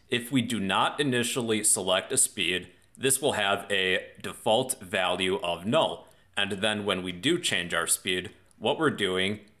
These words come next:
is that we're taking our speed, multiplying it by zero point zero one. We're basically multiplying null times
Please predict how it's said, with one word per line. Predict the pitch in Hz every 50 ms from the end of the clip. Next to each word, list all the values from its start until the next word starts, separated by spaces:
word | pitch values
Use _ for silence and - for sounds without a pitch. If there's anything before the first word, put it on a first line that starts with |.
| _
is | - 95 92 -
that | 104 98 90 90 90 95
we're | 110 131
taking | 131 - - 113 104 98 - - 107 95 95 101 98 98 - - _ _ _ _ - -
our | 95 92 90 87
speed, | - - - - - 190 151 110 95 95 101 - - - _ _ _ -
multiplying | - 110 131 135 - 120 - 127 104 92 92 92 92
it | 95 101 - - -
by | - 107 95 90 90 90 87 -
zero | - 95 98 104 104 101 101 104
point | - - 110 98 90 85 - -
zero | - 98 95 92 90
one. | 90 110 135 127 95 90 87 - - - _
We're | - 120
basically | 101 143 143 - - - - 139 113
multiplying | 104 104 104 107 - 110 - - 110 101 98 95 98 95 - 92 95
null | 98 95 95 110 123 - - - - _ _
times | - - - 131 98 90 90 92 90 -